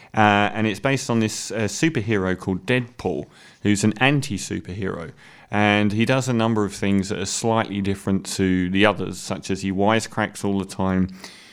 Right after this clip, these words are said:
He continually breaks the fourth wall and references himself and what's going on and, and so on.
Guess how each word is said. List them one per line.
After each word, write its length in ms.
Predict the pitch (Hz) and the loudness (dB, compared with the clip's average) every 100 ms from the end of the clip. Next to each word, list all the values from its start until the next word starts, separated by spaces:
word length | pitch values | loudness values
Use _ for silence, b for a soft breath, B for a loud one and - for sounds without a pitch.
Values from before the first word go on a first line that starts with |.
| B | B
He 140 | - 113 | 0 2
continually 560 | 117 120 156 147 120 | 4 4 2 0 -2
breaks 380 | 104 104 101 - | 0 0 0 -4
the 60 | 98 | -10
fourth 460 | - 104 98 - | -2 0 0 -4
wall 400 | 110 101 104 101 | 0 4 4 2
and 180 | 92 92 | 0 2
references 540 | 104 101 104 - 98 92 | 2 0 -4 -4 -4 0
himself 680 | 92 92 - 107 101 101 | -2 0 2 2 2 0
and 260 | 92 90 90 B B | -4 -4 -6 B B
what's 220 | 110 104 - | -2 -2 0
going 340 | 104 98 95 | 2 4 2
on 340 | 95 95 92 | 2 2 2
and, 220 | 90 90 B B B - | 0 -4 B B B 0
and 160 | 107 | 0
so 240 | - 113 101 | 4 2 2
on. 160 | 82 | -2